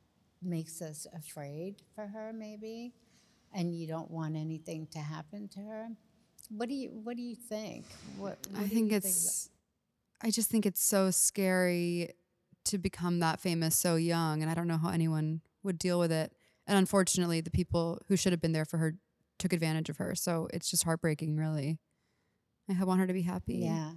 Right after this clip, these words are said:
Speaker 2: <laughs>
Speaker 1: yeah, I think we all do. We
Speaker 2: Yeah. <laughs>
Speaker 1: definitely do. And I, I hope that there's a happy ending.
Speaker 2: I
Speaker 1: I
Speaker 2: know.
Speaker 1: hope that there's, you know, people to protect her.
Speaker 2: Yeah, it's scary.
Speaker 1: But I think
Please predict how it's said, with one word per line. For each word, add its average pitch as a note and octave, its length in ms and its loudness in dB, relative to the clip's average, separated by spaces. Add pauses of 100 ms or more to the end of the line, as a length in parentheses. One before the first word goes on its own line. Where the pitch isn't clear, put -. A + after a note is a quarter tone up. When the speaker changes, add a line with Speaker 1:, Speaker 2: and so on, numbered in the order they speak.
(100)
Speaker 2:
<laughs> - 200 -10
Speaker 1:
yeah, G3 180 2 (140)
I G3+ 200 -6
think G#3 200 -8 (300)
we G3 280 -8
all E3+ 300 -8
do. - 100 -12 (100)
We - 120 -6
Speaker 2:
Yeah. F3+ 200 0
<laughs> - 40 -10
Speaker 1:
definitely F#3+ 640 0 (100)
do. D#3+ 220 -8 (180)
And F#3 180 0
I, F3 300 -2 (480)
I F3 140 0
hope F3 400 -6
that F3+ 200 -6
there's E3 560 -8
a - 140 -6
happy E3+ 480 -10
ending. E3+ 560 -10
Speaker 2:
I F#3+ 80 0
Speaker 1:
I - 40 0
Speaker 2:
know. F3 120 0
Speaker 1:
hope E3 320 -2
that E3+ 240 -6
there's, D#3+ 560 -8 (920)
you E3+ 180 0
know, D3+ 220 -4 (580)
people E3 520 -10 (300)
to F#3+ 100 -14
protect - 540 -14
her. F3+ 340 -10
Speaker 2:
Yeah, E3 380 2 (720)
it's F#3 180 -10
scary. E3+ 400 -4
Speaker 1:
But F3+ 220 6
I E3+ 160 6
think F3+ 400 -4